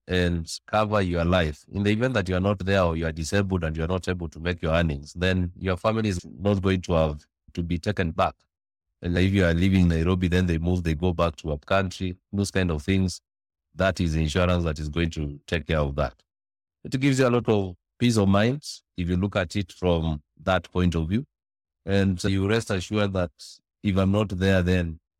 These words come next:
my family will not suffer, because whatever the insurance policy will pay, if the beneficiary is going to take care of the benefits and use them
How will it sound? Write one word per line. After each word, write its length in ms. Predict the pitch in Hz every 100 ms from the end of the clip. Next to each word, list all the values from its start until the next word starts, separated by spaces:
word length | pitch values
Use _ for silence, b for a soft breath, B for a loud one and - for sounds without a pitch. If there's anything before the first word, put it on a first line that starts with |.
| _
my 220 | 87 87
family 640 | 85 98 98 98 98 95 92 _ _ _ _ _ -
will 140 | 85
not 180 | 92 92
suffer, 320 | - 87 85
because 320 | 76 87 98
whatever 440 | 92 87 123 123 123
the 100 | 107
insurance 580 | 92 - 110 110 107
policy 380 | 101 107 104 98
will 160 | 98 85 -
pay, 340 | 120 98 95 - _ _ _
if 320 | 104 110 104 - _
the 140 | - 92
beneficiary 580 | 87 87 85 104 110
is 80 | 101
going 160 | 87 98
to 100 | -
take 180 | - 95 78
care 300 | 98 95 92
of 300 | - 85 80 78 _ _ _ _ _ -
the 100 | 80
benefits 640 | 98 101 82 82 - -
and 220 | 85 82
use 260 | 82 98 101
them 300 | 87 85 76